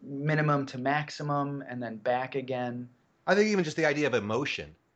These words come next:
Speaker 2: Like, you look, you watch someone's show and you think, you're, you're displaying the same emotion from beginning to end.
Speaker 1: Mm-hmm.
Speaker 2: And it's like, and also you say, like, "Where's the tempo? Where's the variety?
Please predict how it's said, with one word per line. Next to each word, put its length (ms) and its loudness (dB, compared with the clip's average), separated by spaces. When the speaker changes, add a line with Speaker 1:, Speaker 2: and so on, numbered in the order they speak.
Speaker 2:
Like, 160 0
you 60 -4
look, 160 0
you 80 -2
watch 220 4
someone's 300 -2
show 280 -2
and 80 -2
you 60 -2
think, 320 -6
you're, 180 0
you're 200 4
displaying 540 2
the 80 0
same 280 0
emotion 500 0
from 180 -8
beginning 260 -4
to 120 -4
end. 300 -4
Speaker 1:
Mm-hmm. 280 -2
Speaker 2:
And 160 -2
it's 180 -6
like, 300 2
and 120 0
also 180 4
you 40 2
say, 120 0
like, 160 0
"Where's 180 2
the 80 -6
tempo? 420 -4
Where's 220 -2
the 80 -4
variety? 720 0